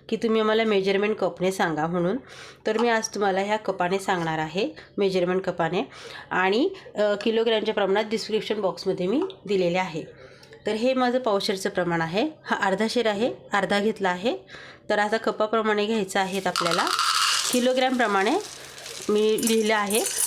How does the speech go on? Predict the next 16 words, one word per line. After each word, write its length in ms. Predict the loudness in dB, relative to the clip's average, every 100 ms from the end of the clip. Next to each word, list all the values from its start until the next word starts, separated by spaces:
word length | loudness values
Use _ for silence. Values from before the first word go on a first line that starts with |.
| 0
अर्धा 220 | 0 0 0
किलो 200 | 2 2
ही 120 | 2
डाळ 180 | 2 2
असते. 340 | 2 0 0 0 0 -2 0 2 2 0 -2 -2 -4 -6 -12 -20 -20 -20 -18 -6
आणि 80 | -4
कपाच्या 460 | 0 0 2 2 2
मापात 360 | 2 2 0
आपण 260 | 0 0 0
घेणार 260 | 2 2
आहोत 280 | 0 0 -2 -2 -12 -16 -12 0
दोन 220 | 2 2
कप 180 | 2 0 0
डाळ. 120 | 0 -2 -4 -12 -20 -20 -20 -20 -18 -8 0 0 0 -4 -10 -14 -12 -16 -14 -14 -12 -12 -12 -10 -8 -8 -8 -10 -14 -20 -20 -20 -20 -20 -20 -20 -20 -20 -20 -12 -4
दोन 280 | 0 2 2
कप 140 | 0